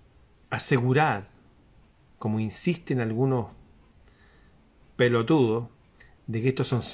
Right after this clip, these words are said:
todos buenos y que vienen a ayudarnos y hay que contactarse con ellos,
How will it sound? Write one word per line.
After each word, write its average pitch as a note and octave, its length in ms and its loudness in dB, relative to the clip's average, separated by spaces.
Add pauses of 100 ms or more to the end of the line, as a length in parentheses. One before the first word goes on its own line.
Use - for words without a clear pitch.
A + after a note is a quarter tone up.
todos G3 420 4
buenos E3 420 4
y - 20 -4
que C3+ 100 2
vienen A3+ 400 4
a G#3 40 4
ayudarnos E3+ 500 4
y - 20 6
hay G3+ 100 8
que G3+ 100 -2
contactarse G#3+ 760 2
con G3+ 160 6
ellos, G#3+ 300 4